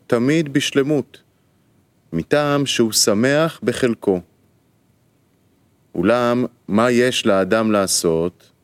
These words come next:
שעדיין לא הגיע לבחינה זו, והוא רואה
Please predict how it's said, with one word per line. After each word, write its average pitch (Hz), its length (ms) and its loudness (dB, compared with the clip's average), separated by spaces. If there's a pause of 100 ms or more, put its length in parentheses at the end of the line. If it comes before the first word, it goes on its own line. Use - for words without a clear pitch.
(120)
שעדיין 120 840 0
לא 147 200 2
הגיע 113 560 2
לבחינה 104 520 0
זו, 87 400 -2 (960)
והוא 92 300 2
רואה 143 480 0